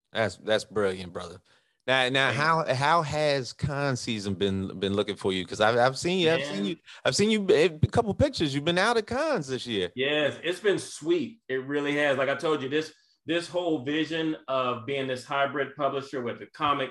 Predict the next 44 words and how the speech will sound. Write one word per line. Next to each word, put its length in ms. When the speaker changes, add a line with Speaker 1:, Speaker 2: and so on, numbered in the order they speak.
Speaker 2:
the 80
comic 400
starts 360
the 100
conversation. 720
People 180
come 220
by 120
the 120
table. 560
I 60
say, 140
"Hey, 140
you 140
like 200
comic 360
books?" 320
"Yeah, 220
you 100
know, 80
I 100
haven't 160
read 160
a 60
comic 300
book." 120
I 40
say, 200
"Yeah, 140
but 80
that's 160
probably 240
why 80
you 120
wanna 200
start. 320
You 80
wanna 100
start 300
reading 240
these 200
now, 220
you 160
know?" 240